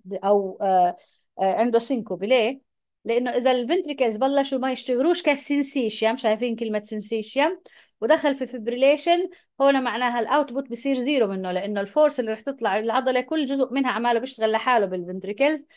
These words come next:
وبالتالي الاوتبوت رح يكون قليل. تنين، هاي اول مصطلح كلمه سنسيشيم، وشوفوا كيف اهميتها. هلا في عندكم كاردياك ريدميسيتي. شو يعني ريدميسيتي؟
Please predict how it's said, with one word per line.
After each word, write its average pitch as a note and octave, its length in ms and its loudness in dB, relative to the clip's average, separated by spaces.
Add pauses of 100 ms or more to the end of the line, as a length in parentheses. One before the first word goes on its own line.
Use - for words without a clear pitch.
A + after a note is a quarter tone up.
(220)
وبالتالي A#3 360 2
الاوتبوت A#3+ 480 -2
رح A3+ 120 -6
يكون G#3+ 260 -8
قليل. D3+ 320 -8 (1300)
تنين، F3+ 380 4 (180)
هاي C#4+ 140 6
اول D4+ 320 4
مصطلح A3 380 0
كلمه B3+ 280 -4
سنسيشيم، C4 580 -4
وشوفوا C4 280 -4
كيف C#4 180 -4
اهميتها. C4 840 0 (520)
هلا B3+ 160 6
في D#4+ 160 2
عندكم C#4+ 380 2
كاردياك E4 600 2
ريدميسيتي. A#3 840 -2 (760)
شو - 140 -6
يعني D#4 320 2
ريدميسيتي؟ A#3+ 800 -4